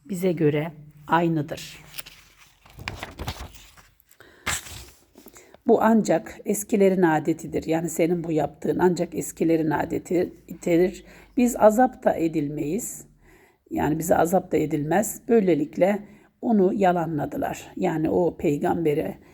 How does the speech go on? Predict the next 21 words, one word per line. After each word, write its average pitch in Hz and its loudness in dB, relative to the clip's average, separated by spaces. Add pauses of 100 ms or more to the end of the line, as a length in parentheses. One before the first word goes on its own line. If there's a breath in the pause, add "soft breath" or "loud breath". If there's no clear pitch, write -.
(360 loud breath)
Hud 196 -6
peygamberi 156 -2 (100)
yalanladılar. 180 0 (320 soft breath)
Biz 214 0
de 160 0
kendilerini 160 0
helak 165 0
ediverdik. 151 -2 (340 soft breath)
Şüphesiz - 0
ki - -8
bunda 156 -2
muhakkak 214 0
bir 208 0
ibret 170 -2
vardır. 196 0 (400 soft breath)
Öyleyken 208 4
yine 196 0
de 160 -2
çoğu 196 0
mümin 180 0
olmadı. 170 2